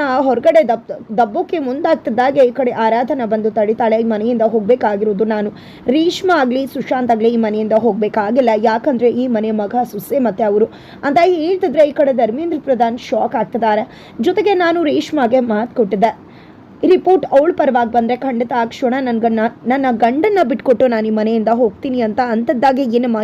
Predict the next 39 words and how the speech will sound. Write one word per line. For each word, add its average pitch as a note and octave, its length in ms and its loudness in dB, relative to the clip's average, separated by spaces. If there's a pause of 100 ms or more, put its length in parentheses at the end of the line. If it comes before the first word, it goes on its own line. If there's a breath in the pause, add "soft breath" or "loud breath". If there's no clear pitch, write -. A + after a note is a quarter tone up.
ಇವ್ನು F4 300 -4
ನಂಬ್ಕೊಂಡು D#4+ 480 2
ಅಂತ D4 280 2
ಮಾತು B3 320 -2
ಕೊಟ್ಯಾ A3+ 280 0
ನೀನು? G3+ 200 -6 (340 loud breath)
ಇವ್ನು F#4+ 180 6
ಬದ್ಲಾಗೋ E4 540 2
ಜಾಯಮಾನ E4 500 0
ಅಲ್ಲ C#4+ 160 -2
ಅಂತ C4+ 180 -4
ನನಗೆ B3+ 220 -2
ಗೊತ್ತಿತ್ತು, A3 380 -4
ಆದ್ರೆ B3 300 0
ನೀನ್ B3+ 260 -2
ಬಂದ್ A#3 240 2
ಬದ್ಲಾಯಿಸ್ದೆ A3 540 0
ಅನ್ಕೊಂಡೆ. G#3+ 640 -2 (180)
"ಏನ್ G#4 120 4
ಮಗ್ಳೇ, A3+ 380 2 (140)
ನೀನ್ D#4+ 160 0
ಈ D4+ 40 0
ಮನೆಯಿಂದ B3 440 0
ಹೋಗ್ಬಾರ್ದು, A#3+ 680 2
ಯಾವುದೇ B3+ 420 2
ಕಾರಣಕ್ಕೂ A#3 400 -2
ಹೋಗ್ಬಾರ್ದು" A#3+ 560 0
ಅಂತ G#3+ 180 0 (100)
ಕೇಳ್ಕೊತಾರೆ. G#3+ 920 -4
ಈ - 40 0
ಕಡೆ G4 240 2
ಸಾವಿತ್ರಿ D#4 500 0
ಅವರು A#3+ 220 4
ಕೂಡ A3+ 220 -4
ಕೇಳ್ಕೊತಾರೆ. A3 560 -2
ಆದ್ರೆ G#3+ 260 -2
ಅಮ್ಮಗಂತೂ A3+ 580 -2
ಖುಷಿ B3+ 280 -6
ಆಗ್ತದೆ. - 600 -2